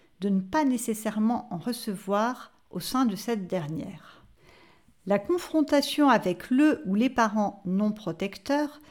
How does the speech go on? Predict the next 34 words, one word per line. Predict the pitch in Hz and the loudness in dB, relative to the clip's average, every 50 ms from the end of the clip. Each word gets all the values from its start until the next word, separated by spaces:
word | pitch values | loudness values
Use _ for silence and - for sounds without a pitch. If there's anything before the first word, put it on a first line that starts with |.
| - _ - - | -20 _ -6 -6
est | 202 190 - | -4 0 0
aussi | 277 269 - - 285 | 0 0 2 2 4
une | 262 233 | 4 4
étape | 233 233 233 - 254 247 247 - | 4 2 0 0 -2 -2 -4 -4
salutaire | - - 269 254 233 240 226 - 269 262 254 208 | 0 0 2 2 2 -2 -2 0 2 2 2 2
et | 190 185 | 0 0
néanmoins | 190 220 233 208 196 196 208 220 240 254 247 240 - - | 2 2 2 2 0 2 2 2 2 2 0 -4 -8 -6
complexe. | - 233 220 214 - - - - - - - - - - - - _ _ _ _ _ _ _ _ _ _ _ - 180 | -2 -2 -2 -2 -4 -10 -12 -12 -12 -14 -14 -14 -14 -14 -18 -20 _ _ _ _ _ _ _ _ _ _ _ -6 -2
En | 180 185 | 2 2
effet, | 220 214 220 - 330 339 339 339 - - _ _ _ _ _ - | 2 2 2 0 0 0 0 -2 -8 -20 _ _ _ _ _ -4
quand | - 254 254 | 2 4 4
le | 262 254 262 | 4 4 4
parent | 269 254 247 262 262 247 | 2 2 4 4 2 4
n'a | 214 180 | 4 2
pas | - - 262 254 254 | 0 2 2 2 2
été | 247 240 - 226 | 2 2 0 -2
protecteur | 220 - - 220 214 220 196 190 - - 208 190 165 170 160 | -2 0 -2 -2 0 0 -2 -4 -2 -2 -2 -2 -2 -2 -2
dès | - 220 202 | 0 2 2
le | 180 151 | 2 0
départ, | - 160 160 - - 269 277 262 - - - _ _ _ _ _ _ _ _ _ - | -4 -6 -6 -2 0 0 0 0 -4 -10 -20 _ _ _ _ _ _ _ _ _ -2
il | 202 196 | 4 4
est | 214 | 4
peu | 214 214 320 302 | 4 4 0 0
fréquent | - - 220 208 - 285 302 285 | 2 0 -2 0 4 4 4 4
qu'il | - - 220 202 190 | 2 0 0 2 2
le | 196 180 | 2 2
devienne | 180 190 185 185 - 262 269 277 262 262 262 254 - _ _ - | 2 0 0 2 2 4 4 6 6 4 2 0 -4 _ _ -8
à | - 190 | -6 -2
l'âge | 196 233 254 233 | 0 0 0 2
adulte. | 240 214 175 180 165 151 - - - - - - - _ _ _ _ _ _ _ _ _ _ _ _ _ _ | 0 0 -2 -4 -8 -10 -10 -14 -18 -18 -18 -20 -20 _ _ _ _ _ _ _ _ _ _ _ _ _ _
Aussi, | - - 302 294 - - - 214 247 302 - - - _ _ _ _ _ _ - - | 0 0 0 0 -2 -6 -2 -2 -2 -2 -2 -6 -20 _ _ _ _ _ _ -6 0
il | 185 240 | 2 2
est | 294 | 2
préférable | 294 - 254 226 - 240 226 220 269 302 294 262 247 - | 2 2 -4 -2 0 0 0 2 2 2 2 2 -2 -2